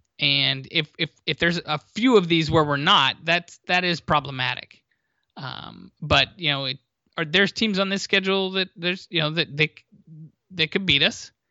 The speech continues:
And so if you lose those games, I,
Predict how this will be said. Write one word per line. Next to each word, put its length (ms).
And 500
so 140
if 120
you 120
lose 520
those 380
games, 420
I, 200